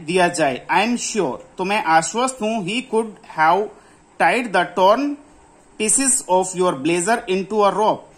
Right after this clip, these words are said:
कि वह आपके ब्लेजर के टूटे हुए जो ये टुकड़े थे उनसे एक रस्सी बना लेगा। And made his escape from the window, और वह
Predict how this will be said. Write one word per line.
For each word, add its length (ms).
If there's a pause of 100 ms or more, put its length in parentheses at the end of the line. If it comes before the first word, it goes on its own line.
(220)
कि 100
वह 480
आपके 560 (640)
ब्लेजर 440
के 240 (440)
टूटे 260
हुए 340
जो 160
ये 140
टुकड़े 500
थे 140 (560)
उनसे 300
एक 120
रस्सी 340
बना 280
लेगा। 340 (440)
And 300
made 220
his 300 (360)
escape 480
from 280
the 160
window, 360 (220)
और 200
वह 380